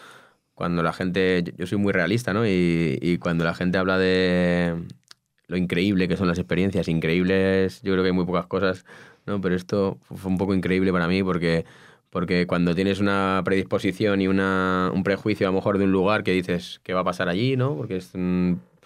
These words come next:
países que supuestamente están en problemas y que puedes ahí ten-, tener una sensación de inseguridad o de nervios o de a, a ver qué pasará. La verdad es que el recibimiento y el evento en sí está súper bien organizado, el,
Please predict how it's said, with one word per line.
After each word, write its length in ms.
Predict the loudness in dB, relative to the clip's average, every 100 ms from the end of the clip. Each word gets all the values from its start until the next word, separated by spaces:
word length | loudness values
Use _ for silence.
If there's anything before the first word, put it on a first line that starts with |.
| -20 -20 -20 _
países 340 | -4 -2 -2 -4
que 500 | 0 0 2 2 0
supuestamente 500 | -2 -4 -4 -2 -2
están 140 | 0 -2
en 120 | 0
problemas 360 | 0 0 -2
y 60 | -2
que 100 | -4
puedes 480 | -2 -2 -2 -6 -6
ahí 320 | -2 0 0
ten-, 240 | -2 -8 -6
tener 160 | -4
una 140 | -2 -2
sensación 460 | -4 -4 -2 0
de 100 | 2
inseguridad 500 | 2 0 0 2 2
o 20 |
de 160 | 2 0
nervios 400 | 0 0 0 0
o 80 | 0
de 200 | 2 0
a, 140 | -2 -8 -20 -20 -4
a 80 |
ver 120 | -2 -2
qué 100 | -2
pasará. 460 | -2 -2 0 0
La 120 | 0 0
verdad 180 | 0
es 80 | -2
que 220 | -2 -2 -2
el 180 | -2
recibimiento 640 | -2 -2 -2 0 0 0 0
y 280 | 0 0 -4 -10 -20 -20 _ _ _
el 120 | -2
evento 260 | 0 0 -2
en 60 |
sí 160 | -4 -4
está 220 | -4 -4
súper 240 | -2 -2 0
bien 120 | 0
organizado, 680 | 0 0 0 0 0 0 2
el, 480 | 2 2 0 -2